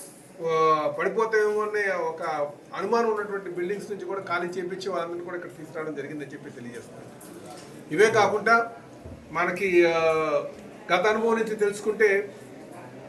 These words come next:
ఆ, మ-, హరిజన్ జగ్గేపాలెంలో ముంపుకు గురైనటువంటి ప్రాంతం ఉంది,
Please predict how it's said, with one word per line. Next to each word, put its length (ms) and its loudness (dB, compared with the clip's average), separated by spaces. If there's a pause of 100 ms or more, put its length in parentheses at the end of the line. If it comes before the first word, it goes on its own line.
(680)
ఆ, 220 2
మ-, 680 0
హరిజన్ 260 6
జగ్గేపాలెంలో 1000 4
ముంపుకు 320 -4
గురైనటువంటి 440 0
ప్రాంతం 340 -2
ఉంది, 240 -6